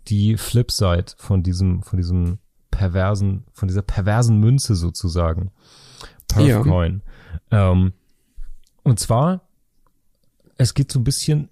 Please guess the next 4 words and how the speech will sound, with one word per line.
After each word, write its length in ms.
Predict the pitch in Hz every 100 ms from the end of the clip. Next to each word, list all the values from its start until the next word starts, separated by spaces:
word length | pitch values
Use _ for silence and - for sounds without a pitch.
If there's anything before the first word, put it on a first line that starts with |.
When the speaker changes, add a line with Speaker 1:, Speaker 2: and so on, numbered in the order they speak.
| _ _ _ -
Speaker 1:
um 120 | 113
die 160 | 120 -
einschränkenden 1120 | 107 151 - - 117 120 - 107 101 104 104 - _
Mächte 680 | 95 101 107 - - 87